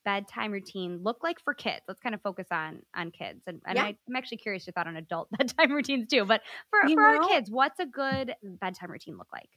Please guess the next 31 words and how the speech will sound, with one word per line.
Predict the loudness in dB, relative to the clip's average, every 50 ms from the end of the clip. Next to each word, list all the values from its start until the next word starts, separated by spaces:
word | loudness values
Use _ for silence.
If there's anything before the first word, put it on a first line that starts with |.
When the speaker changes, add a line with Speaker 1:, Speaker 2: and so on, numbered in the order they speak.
| _ -12
Speaker 2:
They're | -4 -2 0 0 2
not | 2 0 0 -2 -2
so | -4 -4 -2
different. | -2 -4 -4 -2 -2 0 0 -2 -2
So, | 0 2 4 6 6 4 4 0 -4 -10 -20 -20 -20 _ _ _ 0
um, | 2 2 2 0
for | 0 -4 -4
children, | -2 -2 -2 -2 0 2 4
obviously, | 4 4 4 0 -4 -2 -4 -2
they're | -2 -2 -2
gonna | -2 -4 -2
go | -2 -2
to | 0
bed | 0 0 0 0
a | 0
little | 0 0 0 2 0 0
bit | 0 0 -2 -2 -2
earlier, | -4 -6 -4 -4 -4 -4 -6 -4 -6 -6 -6 -6 -2 -2 -2
um, | -2 -2 -6 -8 -10 -10 -10 -8
than | -6 -6 -6
an | -4 -6
adult | -4 -2 -2 -2 -2 -4 -6 -6
might, | -6 -6 -6 -6 -2
but | 0 0 0 0 _ _ -6
<clears throat> | -6 -4 -2 0 -2 -2 -2 -4 _ _ _ _ -4
let's | -4 -4 -4 -4
say | -6 -4 -4 -4 -2
after | -2 -2 -2 -2 -6 -6
dinner, | -6 -4 -4 -4 -2 -2 -4 -4
we | -4 -4 -6 -6
have | -4 -2 0 0 0 0